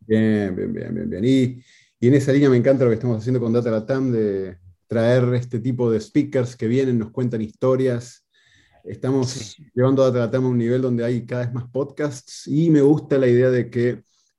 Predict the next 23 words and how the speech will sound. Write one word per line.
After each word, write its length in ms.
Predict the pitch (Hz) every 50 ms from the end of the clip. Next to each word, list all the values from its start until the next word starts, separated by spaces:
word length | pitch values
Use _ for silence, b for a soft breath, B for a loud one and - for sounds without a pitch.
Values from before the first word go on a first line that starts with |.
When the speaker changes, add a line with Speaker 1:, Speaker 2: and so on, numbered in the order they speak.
| _ -
Speaker 1:
cada 220 | - 131 131 135
vez 120 | 143 135 139
hay 120 | 131 123
más 200 | 123 135 131 131
empresas 460 | 139 120 113 107 127 139 - 139 127
que 120 | 123 113 101
quieren 260 | 113 135 135 127 120
entrar 340 | 113 113 110 123 139 143 139
en 80 | 131
el 100 | 120 110
ecosistema 760 | 107 95 104 101 - - 107 - _ - 135 135 131 131 123 110
de 60 | 104
lo 80 | 104
que 60 | 95 -
está 180 | - - 110
pasando 360 | 101 104 - - 120 120 110
en 60 | 107 107
ciencia 300 | - 120 113 110 - 107
de 60 | 107
datos 220 | 117 110 - -
en 60 | 104
la 60 | 101 101
región. 600 | 98 95 - - 123 120 123 131 139 135 -